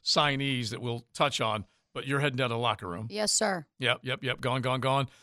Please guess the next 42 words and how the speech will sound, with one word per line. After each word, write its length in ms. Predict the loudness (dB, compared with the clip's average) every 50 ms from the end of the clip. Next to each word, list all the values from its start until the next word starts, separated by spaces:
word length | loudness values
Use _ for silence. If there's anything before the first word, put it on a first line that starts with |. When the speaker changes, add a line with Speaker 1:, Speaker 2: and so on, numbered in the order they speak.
| -20 _
Speaker 1:
To 100 | -6 -4 -2
hear 120 | 0 0 -2
from 140 | -2 -4
some 180 | -4 -2 0 0
of 60 | 0
those 220 | 0 0 0 0 0
guys 360 | 2 4 4 4 4 2 0
as 80 | -4 -6
we 160 | -8 -10 -8
get 140 | -8 -6 -2
ready 200 | -2 -2 -2 -2
for 180 | -4 -4 -4
a 80 | -4 -4
Saturday 480 | -6 -4 0 2 4 4 4 2 0 0
night 240 | 0 0 0 -2 -4 _ _
kick. 320 | -2 0 0 0 0 -2 -8
So 100 | -8 -8
you 80 | -8
can 140 | -8 -8 -4
check 240 | -2 0 0 2 2
out 180 | 2 2 2 -2 _ _ _ _ _
all 120 | -4 -4 -2
of 60 | 0
our 100 | -2 -2
ten 200 | -2 -4 -4 -4
ten 160 | -2 -2 -4
X 180 | -4 -4 -2 -2
L 100 | -2 -2
social 500 | -2 -2 -4 -4 -6 -6 -6 -6 -6 -6 -8
media 420 | -8 -6 -4 -2 -2 -2 -4 -4
channels, 360 | -4 -4 -2 -2 -4 -4 -8
and 80 | -10 -10
she'll 160 | -8 -6 -6
have 160 | -6 -6 -6
some 120 | -8 -8 -8
interviews 360 | -8 -8 -8 -8 -10 -12 -14 _ _ _ _ _
from 160 | -4 -2 -2 0
the 60 | 2
locker 320 | 4 6 6 6 4 4 -2
room 160 | -2 -2 -2
coming 280 | 0 0 0 2 2
up. 160 | 0 0 -2